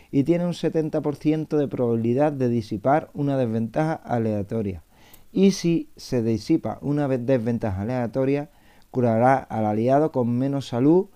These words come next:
el tres por ciento de los P S máximos de ese aliado. Vamos a ir con el siguiente, eh, que sería bueno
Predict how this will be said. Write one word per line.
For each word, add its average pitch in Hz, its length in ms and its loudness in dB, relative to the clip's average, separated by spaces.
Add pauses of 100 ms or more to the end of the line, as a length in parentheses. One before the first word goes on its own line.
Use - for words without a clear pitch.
(220)
el 117 240 0
tres 151 200 2
por 127 240 -4
ciento 165 460 0
de 139 100 0
los 120 140 0
P 127 160 -4
S 110 180 -6
máximos 160 680 -4
de 110 160 0
ese 113 180 -4
aliado. 92 460 -4 (1400)
Vamos 143 220 0
a 156 100 4
ir 180 200 2 (220)
con 131 340 6
el 117 300 4
siguiente, 147 920 0 (640)
eh, 113 320 2
que 113 140 0
sería 127 360 0
bueno 127 680 0